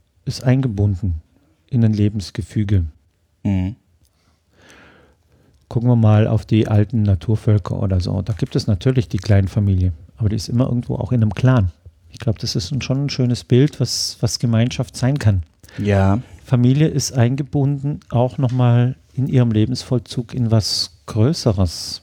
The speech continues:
Speaker 1: Das ist ja auch das, was wir als Gemeinde oder dieses Bild, was wir als Kirche haben. Also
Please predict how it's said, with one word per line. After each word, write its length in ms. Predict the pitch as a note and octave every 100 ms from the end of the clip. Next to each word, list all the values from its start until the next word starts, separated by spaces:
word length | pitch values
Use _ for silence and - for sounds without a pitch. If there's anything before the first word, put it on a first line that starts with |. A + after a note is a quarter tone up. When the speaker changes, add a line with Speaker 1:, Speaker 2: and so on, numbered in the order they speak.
| _
Speaker 1:
Das 140 | - -
ist 120 | -
ja 100 | -
auch 100 | -
das, 220 | A#2 -
was 200 | A2+ -
wir 300 | A2+ A2 A2
als 420 | A#2 G#2 - -
Gemeinde 580 | - A2 G#2 A2+ D3 A#2
oder 100 | G#2+
dieses 320 | G2+ G#2+ G2+
Bild, 320 | - A#2+ B2 -
was 180 | F#2
wir 120 | - G2
als 180 | -
Kirche 400 | - A2 A2+ A2+
haben. 240 | F#2+ G2 G2+
Also 200 | G#2